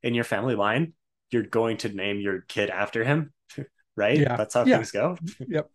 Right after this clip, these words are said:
Speaker 2: That makes
Speaker 1: Yeah.
Speaker 2: sense.
Speaker 1: Okay. So Aegon came over after the Doom of Valyria, which you also may remember. This is, so before the Doom of Valyria, which is still kind of this, like, as far as I understand, it's this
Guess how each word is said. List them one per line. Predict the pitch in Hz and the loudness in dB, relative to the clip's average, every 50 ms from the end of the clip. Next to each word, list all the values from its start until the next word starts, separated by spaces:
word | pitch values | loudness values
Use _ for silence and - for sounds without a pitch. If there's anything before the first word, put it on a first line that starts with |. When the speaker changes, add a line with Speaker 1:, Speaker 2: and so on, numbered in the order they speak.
| _ | _
Speaker 2:
That | - 135 | -4 -2
makes | 127 127 123 - 147 | -2 -2 -2 -2 2
Speaker 1:
Yeah. | 131 107 95 | 2 2 2
Speaker 2:
sense. | - - _ _ _ _ _ _ _ - | 2 -2 _ _ _ _ _ _ _ 2
Speaker 1:
Okay. | 143 120 120 | 4 4 6
So | 123 139 131 | 6 6 6
Aegon | 123 139 170 196 190 170 | 6 8 8 8 8 6
came | - 170 156 139 | 4 2 4 4
over | 131 135 123 123 | 6 6 6 6
after | 117 120 123 - - 123 | 4 2 0 0 -2 -2
the | 113 | -2
Doom | 110 107 117 113 123 123 | 0 0 0 2 2 2
of | 123 123 | 0 0
Valyria, | 123 117 117 110 104 104 98 101 104 117 123 _ _ _ _ _ _ _ | 0 2 4 4 4 4 2 2 0 0 -2 _ _ _ _ _ _ _
which | - 113 113 110 - - - | 0 0 0 0 0 -6 -2
you | 120 120 117 | 2 2 4
also | 107 110 113 110 - 123 113 107 110 113 _ _ - | 6 4 4 2 2 0 0 0 0 -4 _ _ -4
may | 120 113 | 0 0
remember. | 110 104 104 107 104 104 104 104 104 | 0 2 2 0 2 2 2 0 2
This | 120 143 - - 143 | 2 2 2 2 0
is, | 120 120 - - - - _ | -2 -2 -4 -8 -20 -20 _
so | - - 143 | 2 2 4
before | 131 127 123 - 190 190 196 | 4 4 4 6 6 6 8
the | 170 151 | 6 4
Doom | 135 135 127 127 | 6 6 4 4
of | 120 113 110 | 2 2 2
Valyria, | 110 107 107 104 104 101 101 98 | 2 4 4 4 4 2 0 0
which | 101 - - - | 0 -2 -2 -2
is | 147 139 | -4 -2
still | - 220 214 214 | 0 -2 -2 -2
kind | - 208 185 | -2 -4 -4
of | 147 | -4
this, | 139 131 - - | -6 -6 0 2
like, | 117 98 - - _ _ _ _ _ _ _ _ _ _ | 2 2 2 -2 _ _ _ _ _ _ _ _ _ _
as | - - | -8 0
far | - 262 240 | 4 4 6
as | 170 151 | 8 8
I | 156 | 6
understand, | 151 135 117 - 123 117 | 6 6 4 4 0 0
it's | - | 0
this | 120 113 - - - _ | -4 -6 -6 -6 -10 _